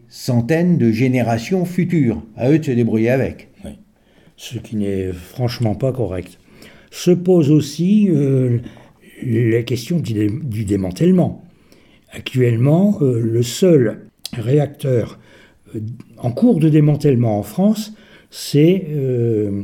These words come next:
Speaker 2: Brennilis, qui a été arrêté en quatre-vingt-cinq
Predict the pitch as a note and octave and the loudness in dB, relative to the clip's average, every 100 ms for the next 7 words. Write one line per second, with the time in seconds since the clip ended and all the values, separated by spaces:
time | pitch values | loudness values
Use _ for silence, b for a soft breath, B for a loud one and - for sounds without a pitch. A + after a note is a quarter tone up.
0 | F#2+ G2+ - G2+ D#3+ F#3+ G3 D#3+ - - | -10 -14 -6 2 4 6 6 2 -4 -14
1 | - b b b - C3+ B2+ C3+ F3+ F3+ | -20 b b b 0 2 2 4 2 2
2 | A#2 A2 B2+ B2+ B2+ C#3+ F3 F#3+ D3 B2 | -2 0 0 0 -2 -2 0 2 0 0
3 | C#3 E3+ - | -2 -4 -6